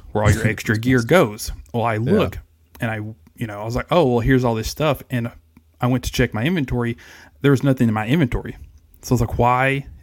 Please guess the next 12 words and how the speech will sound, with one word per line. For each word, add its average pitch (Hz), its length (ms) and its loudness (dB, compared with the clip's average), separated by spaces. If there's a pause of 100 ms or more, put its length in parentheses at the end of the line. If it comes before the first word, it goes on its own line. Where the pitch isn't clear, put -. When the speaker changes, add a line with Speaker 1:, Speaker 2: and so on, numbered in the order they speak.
Speaker 1:
is 113 220 0
this? 110 580 -6 (720)
Why, 117 180 -2 (120)
why 123 140 -2
can't 139 200 -4
I 117 40 0
pick - 240 6
anything 113 320 -2
up?" 120 200 -2 (180)
Because 117 340 -2
you 120 100 -2
can't 143 280 -4